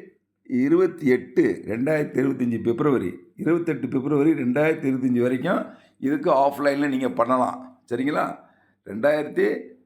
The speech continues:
இருபத்தஞ்சு பிப்ரவரி இருபத்தெட்டு, அதாவது இருபத்தஞ்சு நவம்பர்லேருந்து இருபத்தெட்டு பிப்ரவரி, அடுத்த பிப்ரவரி லாஸ்ட் வரைக்கும் உங்களுக்கு கொடுத்துருக்காங்க. இது ஆஃப்லைனில் பண்ணணும். இதில் ஆஃப்லைனில் பண்ணுறதுக்கு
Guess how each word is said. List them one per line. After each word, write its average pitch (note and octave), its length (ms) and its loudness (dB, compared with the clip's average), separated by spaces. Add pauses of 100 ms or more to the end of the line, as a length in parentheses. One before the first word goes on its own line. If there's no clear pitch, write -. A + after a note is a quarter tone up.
(200)
இருபத்தஞ்சு D3 600 -2
பிப்ரவரி C#3+ 400 0
இருபத்தெட்டு, D3 500 0 (400)
அதாவது C#3+ 420 -2
இருபத்தஞ்சு D#3 540 2
நவம்பர்லேருந்து C3 720 0 (640)
இருபத்தெட்டு E3 520 -2
பிப்ரவரி, B2 640 0
அடுத்த A2 360 -4
பிப்ரவரி C#3 420 0
லாஸ்ட் A#2+ 320 0
வரைக்கும் B2+ 440 -2 (120)
உங்களுக்கு G#2 260 -4
கொடுத்துருக்காங்க. B2 480 -2 (400)
இது B2 200 -2
ஆஃப்லைனில் B2+ 640 -2
பண்ணணும். F#2+ 320 -4 (400)
இதில் C3+ 240 0
ஆஃப்லைனில் C#3+ 560 0
பண்ணுறதுக்கு B2 480 -2